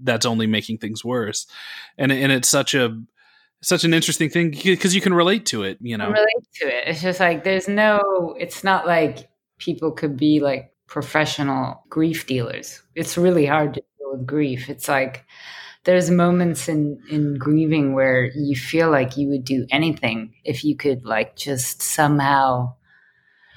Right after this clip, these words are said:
Speaker 2: it's weird if you lose someone and you're like, "How can it possibly be that I can't call them on the phone and they're not gonna answer?"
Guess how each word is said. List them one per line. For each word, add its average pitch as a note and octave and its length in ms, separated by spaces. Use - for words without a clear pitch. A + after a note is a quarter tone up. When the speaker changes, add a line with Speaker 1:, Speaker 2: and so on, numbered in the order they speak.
Speaker 2:
it's E3+ 220
weird G3 320
if - 140
you D#3+ 140
lose F3 240
someone C#3 360
and C#3 180
you're C#3 120
like, B2+ 320
"How D#3 380
can D#3+ 180
it B2+ 120
possibly D3 560
be D3+ 300
that B2+ 200
I B2+ 140
can't C3+ 500
call C3+ 840
them C#3 200
on C3 140
the B2+ 100
phone C#3 420
and B2 120
they're B2+ 80
not B2+ 240
gonna B2 140
answer?" C3 480